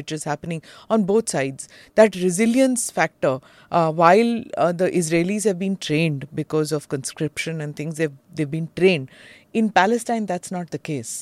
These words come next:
You know, in the Gaza Strip, those, the civilians, they have not had that kind of training. Uh, what about that resilience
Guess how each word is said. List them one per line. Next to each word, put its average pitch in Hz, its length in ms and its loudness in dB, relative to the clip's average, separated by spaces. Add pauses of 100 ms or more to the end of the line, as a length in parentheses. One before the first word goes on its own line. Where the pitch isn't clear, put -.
(200)
You 151 100 -4
know, 170 80 -4 (140)
in 165 80 -2
the 156 120 0
Gaza 156 360 2
Strip, - 360 -8
those, 151 360 -6
the 156 140 -4
civilians, 156 580 -4 (440)
they 202 80 10
have 247 180 4
not 202 300 0
had 165 340 -4
that 151 160 -6
kind 151 300 -6
of - 260 -8
training. 156 420 -4 (400)
Uh, 147 280 -2 (400)
what 233 100 8
about 240 300 4
that 196 320 4
resilience 151 640 -4